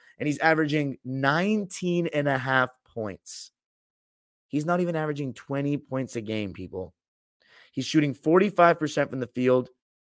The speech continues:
thirty-five from three, which is very mediocre. And his record is ten and fifteen this season. Without Zach LaVine, the Chicago Bulls are sixteen and fourteen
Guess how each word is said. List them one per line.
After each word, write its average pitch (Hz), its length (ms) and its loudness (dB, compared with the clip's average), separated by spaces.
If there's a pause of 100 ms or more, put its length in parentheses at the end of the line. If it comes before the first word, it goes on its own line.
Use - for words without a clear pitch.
(140)
thirty-five 147 580 4
from 117 140 -6
three, 107 260 -4
which 101 160 -8
is 107 80 -10
very 139 240 4
mediocre. 135 960 2 (1200)
And 127 500 0 (220)
his 165 260 2
record 151 380 2
is 139 160 -4
ten 156 300 -6
and 156 120 -4
fifteen 147 600 -4
this 151 180 -2
season. 165 440 -2 (400)
Without 151 640 6 (260)
Zach 175 300 6
LaVine, 185 520 2 (280)
the 143 100 -2
Chicago 160 560 4
Bulls 143 560 4 (560)
are 127 520 6
sixteen 151 960 -4 (160)
and 127 220 -4 (120)
fourteen 113 640 -2